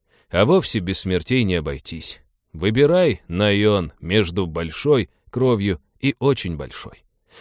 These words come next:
Нет в таких случаях выбора. А что крив путь, так чего ещё ждать? Аллах не ведёт прямым путём людей неправедных. Семён прошёл в горницу,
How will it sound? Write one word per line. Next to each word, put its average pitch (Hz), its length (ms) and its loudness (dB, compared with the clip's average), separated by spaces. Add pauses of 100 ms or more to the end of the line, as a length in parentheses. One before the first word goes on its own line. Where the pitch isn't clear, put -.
(140)
Нет 143 280 4
в - 80 -12
таких 127 320 0
случаях 123 480 0
выбора. 98 400 0 (280)
А 85 140 -2
что 110 200 2
крив 117 320 0
путь, 135 320 -4 (280)
так - 160 -8
чего 196 260 2
ещё 90 320 -2
ждать? 71 380 -10 (340)
Аллах 135 400 4
не 135 120 0
ведёт 123 360 2
прямым 101 360 0
путём 113 460 -2
людей 90 540 0
неправедных. 85 920 -4 (1200)
Семён 107 420 0
прошёл 120 420 2
в 90 80 -8
горницу, 98 680 0